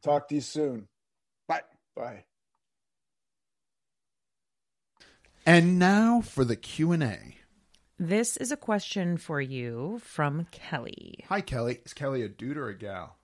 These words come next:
Speaker 3: I don't know.
Speaker 1: All right,
Speaker 3: Kelly
Speaker 1: well,
Speaker 3: didn't say.
Speaker 1: h-, hi, Kelly. I'm kind of rooting for you being a chick.
Speaker 3: <laughs> Okay. Kelly says, "My question to you is on external motivation.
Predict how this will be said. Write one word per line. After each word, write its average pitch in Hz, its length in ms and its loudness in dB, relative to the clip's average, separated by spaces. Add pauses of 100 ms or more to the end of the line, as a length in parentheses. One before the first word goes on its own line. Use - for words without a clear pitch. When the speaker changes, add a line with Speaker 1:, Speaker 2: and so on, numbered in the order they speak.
(340)
Speaker 3:
I 143 120 -8
don't 147 220 -2
know. 262 280 0 (120)
Speaker 1:
All 110 160 -10
right, 160 260 -6
Speaker 3:
Kelly 139 240 -2
Speaker 1:
well, - 20 -2
Speaker 3:
didn't 190 200 -2
say. 254 200 -8 (400)
Speaker 1:
h-, 98 140 -16
hi, 139 300 0
Kelly. 135 520 -2
I'm 123 120 -10
kind 156 280 -4
of 127 120 -6
rooting 123 340 -4
for - 140 -12
you 107 140 -6
being 101 240 -10
a 90 60 -12
chick. - 420 -14
Speaker 3:
<laughs> 226 240 2 (1800)
Okay. 233 460 6
Kelly 226 340 6
says, 160 680 2 (960)
"My 202 120 2
question 220 680 0
to 247 100 -2
you 180 320 0
is 156 220 -2
on 151 400 -4
external 196 720 -2
motivation. 147 1000 -6